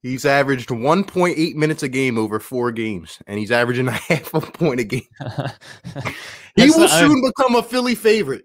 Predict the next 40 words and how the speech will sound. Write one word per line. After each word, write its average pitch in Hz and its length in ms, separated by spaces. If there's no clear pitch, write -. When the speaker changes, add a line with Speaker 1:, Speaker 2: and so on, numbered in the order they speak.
Speaker 1:
He 240 160
will 277 160
soon 269 360
Speaker 2:
Yeah. 208 100
Speaker 1:
become, 196 360
let's 220 200
not 240 260
trade 220 200
Speaker 2:
Yeah. 131 180
Speaker 1:
Iggy 208 220
Brazdeikis 180 840
or 151 100
whatever 151 280
Speaker 2:
Yeah. 170 60
Speaker 1:
his 151 80
name 131 240
is. 113 60
Speaker 2:
Yeah, 135 320
it 156 140
will 160 160
be, 143 260
yeah, 131 220
it 139 160
will 151 160
be, 135 180
"Please 151 400
don't 151 300
trade 143 500
I-, 143 280
Ignas 147 600
Brazdeikis." 131 1080
Speaker 1:
<laughs> - 1200
That's 127 520
Speaker 2:
<laughs> - 0
Speaker 1:
some, 98 240
that's 214 380
some 208 220
funny 165 500
stuff, 117 440
man. 101 300